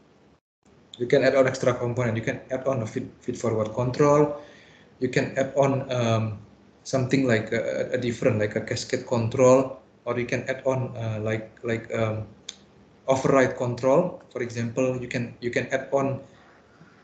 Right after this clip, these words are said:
a, a, a, another different types of the control that will make the dynamic controllability of the systems becomes better.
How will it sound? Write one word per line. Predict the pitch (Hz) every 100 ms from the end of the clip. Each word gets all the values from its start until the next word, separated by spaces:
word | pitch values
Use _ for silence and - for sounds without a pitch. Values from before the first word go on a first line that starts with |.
| - 143
a, |
a, | - 160 - 160
a, | - - - -
another | 143 151 160 165
different | 139 131 143 131 135
types | 127 -
of | 120 -
the |
control | - 123 117 110 147
that | 127 120
will | 123 120
make | 139 151 - - _
the | 123
dynamic | 104 117 120 127 139 135 -
controllability | 117 113 117 117 113 117 117 123
of | -
the | 113
systems | - 113 - 127 117
becomes | 110 101 107 107
better. | - - 107 -